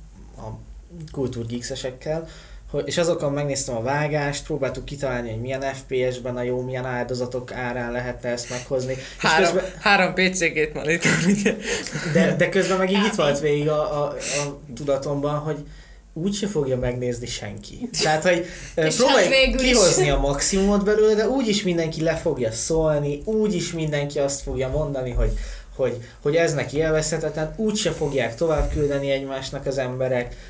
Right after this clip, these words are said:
Speaker 1: és annyira nem érdekel. <laughs> Tehát, hogy szerettem volna megcsinálni, ö, úgy,
Speaker 2: Üzenjük
Speaker 1: hogy
Speaker 2: minden
Speaker 1: mi
Speaker 2: pa-, ez,
Speaker 1: elégedettek
Speaker 2: üzenjük
Speaker 1: vagyunk.
Speaker 2: minden homokora rajongónak.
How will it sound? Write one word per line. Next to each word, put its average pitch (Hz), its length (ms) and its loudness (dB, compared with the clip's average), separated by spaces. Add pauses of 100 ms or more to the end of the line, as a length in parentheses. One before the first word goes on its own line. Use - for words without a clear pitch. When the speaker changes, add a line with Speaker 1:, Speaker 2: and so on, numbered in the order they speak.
(180)
Speaker 1:
és 151 180 -8
annyira 165 420 2
nem 113 180 0
érdekel. 110 540 -4 (420)
<laughs> - 520 -6
Tehát, 160 160 0
hogy 175 80 0
szerettem 165 480 2
volna 147 200 2
megcsinálni, 131 840 -2 (120)
ö, 131 320 -2
úgy, 165 280 -2
Speaker 2:
Üzenjük 175 360 2
Speaker 1:
hogy 185 80 0
Speaker 2:
minden 160 180 2
Speaker 1:
mi 143 60 -6
Speaker 2:
pa-, 147 80 0
ez, 143 80 2
Speaker 1:
elégedettek 180 360 0
Speaker 2:
üzenjük 175 340 0
Speaker 1:
vagyunk. - 20 -12
Speaker 2:
minden 175 240 2
homokora 165 500 2
rajongónak. 180 800 4